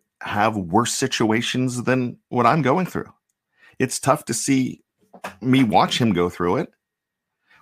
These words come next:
but he's still able to live a good life,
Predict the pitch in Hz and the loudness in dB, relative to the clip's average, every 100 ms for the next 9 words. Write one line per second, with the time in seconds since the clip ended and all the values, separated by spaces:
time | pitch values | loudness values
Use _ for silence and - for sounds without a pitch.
0 | - 117 117 120 - 123 - 78 90 135 | 0 0 2 -2 2 4 4 2 2 2
1 | 117 95 90 107 120 - - _ _ _ | 0 2 2 2 -2 -12 -20 _ _ _
2 | _ _ _ _ _ _ - 107 127 113 | _ _ _ _ _ _ -2 2 4 6
3 | 113 143 87 - | 6 4 0 -12